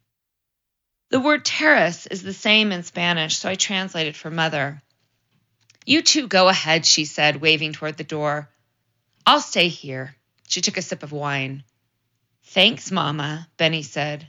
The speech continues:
with a grateful smile. I followed Benny up to the rooftop terrace.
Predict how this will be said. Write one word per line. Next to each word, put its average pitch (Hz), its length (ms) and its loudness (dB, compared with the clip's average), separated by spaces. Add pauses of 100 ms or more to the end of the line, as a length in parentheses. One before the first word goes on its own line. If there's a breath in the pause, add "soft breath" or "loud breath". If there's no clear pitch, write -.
with - 100 -18
a 156 60 -10
grateful 147 420 -6
smile. 147 580 -6 (680 loud breath)
I 247 140 4
followed 254 380 4
Benny 196 320 6
up 165 100 0
to 170 100 -10
the 151 80 -10
rooftop 151 520 -4
terrace. 147 640 -8